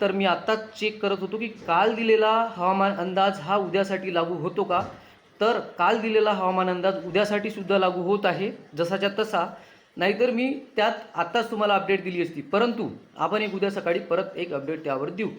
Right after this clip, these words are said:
आणि मान्सून कसा राहील, पेरणी किती तारखेच्या पुढे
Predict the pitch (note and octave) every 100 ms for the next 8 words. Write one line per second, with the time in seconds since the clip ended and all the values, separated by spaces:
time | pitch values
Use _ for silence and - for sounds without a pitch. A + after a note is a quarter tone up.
0 | - _ _ _ - F3 A3 B3 C4 -
1 | - _ D#3 E3 F#3 G3+ - C4+ C#4 C#4+
2 | - - _ _ _ _ G3+ G3 A3+ A3+
3 | D#3 - - - - - - - - F#3
4 | G3+ A#3 C4 C4 - F#3+ A3+ A3 G3+ A3
5 | A3+ A3+ - F#3+ A3+